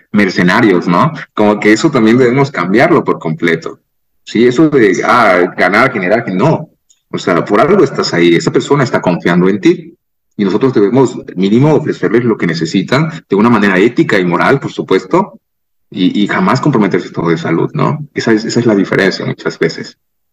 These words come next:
Entonces, mucho cuidado con el uso de fármaco, que hoy en día también ya está siendo modismo. Así como el suplemento de la creatina de pronto eran como que estaban en el boom, ahorita el fármaco ya está siendo como que el boom para principalmente el grupo más vulnerable, que son los adolescentes, que son las personas que,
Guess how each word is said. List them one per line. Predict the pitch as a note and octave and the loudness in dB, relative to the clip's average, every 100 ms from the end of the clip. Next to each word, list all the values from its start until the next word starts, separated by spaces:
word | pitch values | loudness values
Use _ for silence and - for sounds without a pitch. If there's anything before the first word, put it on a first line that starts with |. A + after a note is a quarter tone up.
| _ _ - | _ _ -16
Entonces, | E2 F2+ B2 A2+ | -4 -2 0 0
mucho | G#2 C3 | 0 0
cuidado | G#2+ G2+ D#3+ C#3+ | 2 2 2 2
con | G2 | 0
el | F#2 | 0
uso | F2+ F#2 | 2 0
de | |
fármaco, | E2+ A#2+ C#3 C3+ D#3 D#3+ - _ | 0 0 0 2 0 0 -8 _
que | - | 0
hoy | G2+ | 2
en | A2 G#2+ | 2 2
día | A#2+ | 0
también | G#2+ G#2 | 0 0
ya | |
está | G#2 A2 | 0 0
siendo | A2 G2 | 0 0
modismo. | F2 F#2 F2 F#2+ - | 2 0 0 -8 -6
Así | - | -4
como | A2 A2 | 0 2
el | |
suplemento | A2 G#2 A2+ A2+ | 2 2 2 2
de | |
la | G2+ | 2
creatina | G2 F#2+ A#2 A2+ | 0 0 2 2
de | G2+ | 2
pronto | G#2+ G2+ G#2 | 0 2 2
eran | G#2 | 0
como | G2+ G2 | -2 -4
que | F#2 F#2+ | 0 0
estaban | F2 G2 G#2 | 2 0 2
en | G2 | 2
el | G2 | 2
boom, | B2 F3 - - _ | 2 0 -2 -14 _
ahorita | - G2+ G#2+ | -2 0 2
el | |
fármaco | G#2+ A2+ C3 C#3 C#3+ | 2 2 2 2 2
ya | A2+ | 2
está | G2+ G#2 | 0 -4
siendo | G2+ G#2 | -2 -2
como | G2+ F#2+ F2+ | -2 -2 0
que | F#2 | 0
el | F2+ | 2
boom | G2+ F#2 | 2 0
para | G2 F2+ - - _ | 0 -2 -4 -14 _
principalmente | A2 G#2 A#2 A#2 B2 C3 A#2+ | -4 -2 0 2 4 4 2
el | |
grupo | A2 B2 A#2+ B2+ | 2 2 2 0
más | A#2 G#2+ | 0 0
vulnerable, | G#2 G#2 G#2+ C#3+ E3 D#3+ | 0 0 2 2 2 0
que | - | -4
son | - G2 | -6 -4
los | G2 G2 | -4 0
adolescentes, | F#2+ F#3 - D3 C#3+ C3+ C3 | 2 2 2 2 2 0 -2
que | |
son | - G#2 | -4 -6
las | - | -2
personas | F#2+ G2+ G#2 G#2 | -2 0 -2 -2
que, | - F2 | -2 -4